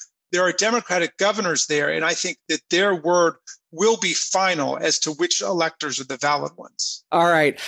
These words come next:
Speaker 2: I'm gonna make it a point to listen to that about six times 'cause everything was in there that could happen.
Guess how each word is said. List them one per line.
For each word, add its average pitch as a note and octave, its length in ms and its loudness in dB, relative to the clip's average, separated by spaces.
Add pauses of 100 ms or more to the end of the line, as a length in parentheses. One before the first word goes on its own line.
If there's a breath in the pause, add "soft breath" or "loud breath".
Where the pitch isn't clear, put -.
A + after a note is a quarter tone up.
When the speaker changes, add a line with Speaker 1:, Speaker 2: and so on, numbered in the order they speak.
(120 loud breath)
Speaker 2:
I'm F3 160 4
gonna G#3+ 140 6
make G#3 180 4
it G3 80 4
a F#3 40 2
point G3 420 4
to E3 100 4
listen D#3+ 440 6
to E3+ 120 4
that D3 180 4
about C3 280 2
six - 420 2
times C#3 480 2
'cause A#2+ 300 0
everything D#3 680 6
was B2+ 200 4
in C#3 180 4
there B2 180 4
that A#2 160 2
could B2 160 2
happen. A#2+ 480 0